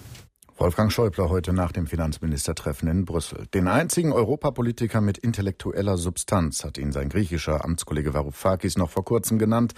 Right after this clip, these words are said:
Trotzdem konnte er bei Schäuble kein Verständnis für die neue griechische Position wecken. Klar ist aber auch, den Deutschen kommt eine Schlüsselrolle zu bei der Suche nach einer Lösung für diesen Konflikt. Ein Kommentar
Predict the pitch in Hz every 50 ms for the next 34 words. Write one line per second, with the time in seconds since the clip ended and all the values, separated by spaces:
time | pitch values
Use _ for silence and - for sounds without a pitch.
0 | - - - - - - - _ _ - - 123 - - - 101 104 - 104 95
1 | 87 92 80 80 85 82 - 98 92 85 - 90 - - - 101 92 - 95 85
2 | - - - 76 - - 71 69 - - - 82 78 78 71 71 69 69 67 -
3 | - 80 73 - 73 - - - - 78 76 90 - - - 73 69 - - -
4 | - 76 - - - - 87 82 98 104 120 139 147 170 - - 143 143 131 127
5 | 151 151 135 - - - - - _ - - 117 113 123 113 101 - 104 92 -
6 | - 98 95 87 - - 92 95 104 - - 95 92 - - 73 67 71 69 67
7 | 65 - - 85 76 - 78 71 78 80 76 78 76 - - 76 67 64 67 80
8 | 90 95 87 82 80 73 65 67 67 - - - - - - - 71 - - 78
9 | 71 - - - - - - - _ _ - - - - - - 80 80 101 104
10 | 104 101 95